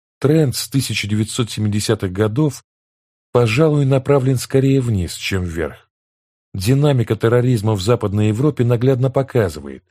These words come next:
что большинство террористических организаций не добиваются успеха и что все они распадаются. Даже пик две тысячи четвёртого года, теракты в Мадриде,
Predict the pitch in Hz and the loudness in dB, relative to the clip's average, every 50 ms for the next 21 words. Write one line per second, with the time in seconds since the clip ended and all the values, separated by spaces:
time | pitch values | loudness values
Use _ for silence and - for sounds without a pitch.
0 | _ _ _ _ _ _ _ - - - - 120 107 120 117 - - 131 123 - | _ _ _ _ _ _ _ -12 -8 -2 -2 0 2 0 0 0 2 0 0 -2
1 | - - 135 127 120 113 107 110 110 110 107 - - 127 - - 104 - - 107 | -2 -2 -2 -2 0 2 0 2 2 0 -2 -4 -4 -4 -4 -4 -6 -4 -4 -4
2 | - 107 110 98 101 110 110 110 107 110 151 160 135 - - 98 87 76 - _ | -2 -2 -2 -2 0 -2 0 0 0 0 0 0 0 0 -2 -4 -4 -6 -8 _
3 | _ _ _ _ - - 120 127 120 110 117 110 123 120 131 143 135 127 120 - | _ _ _ _ -4 0 2 2 2 2 2 2 2 2 4 4 2 2 0 -2
4 | - 135 131 127 - - 104 90 80 - - 69 67 - _ _ _ _ _ _ | -4 -4 -4 -4 -6 -6 -4 -6 -6 -6 -10 -14 -14 -16 _ _ _ _ _ _
5 | _ _ _ _ _ _ - 123 120 - - - 123 107 - - 147 147 135 127 | _ _ _ _ _ _ -2 0 0 0 0 -2 -2 -2 -2 0 2 2 2 2
6 | 123 120 110 - - 123 123 107 110 92 78 73 - - - - - - _ _ | 2 0 -2 -2 -2 -2 -2 0 0 -4 -4 -4 -10 -12 -12 -12 -12 -14 _ _
7 | _ _ _ _ _ _ _ _ _ _ - 101 98 139 143 123 110 139 131 - | _ _ _ _ _ _ _ _ _ _ -8 -2 2 2 2 2 2 -2 -4 -2
8 | - 135 120 101 98 101 107 113 113 - - 131 120 - 104 - - 95 - 101 | -2 -2 -2 -2 -2 -2 -2 -2 -2 -2 -4 -4 -4 -4 -6 -6 -6 -6 -6 -8
9 | 95 - 117 117 104 - 101 104 104 104 127 156 147 104 95 85 78 - _ _ | -4 -2 -2 -2 -2 -2 0 0 0 0 0 0 0 0 0 -2 -4 -6 _ _
10 | _ _ _ _ _ _ _ - - 120 117 120 110 - - 107 98 110 123 120 | _ _ _ _ _ _ _ -2 0 2 4 2 2 0 -2 -4 0 0 0 0
11 | 117 110 98 80 76 76 71 69 | 0 0 -2 -2 -4 -8 -12 -12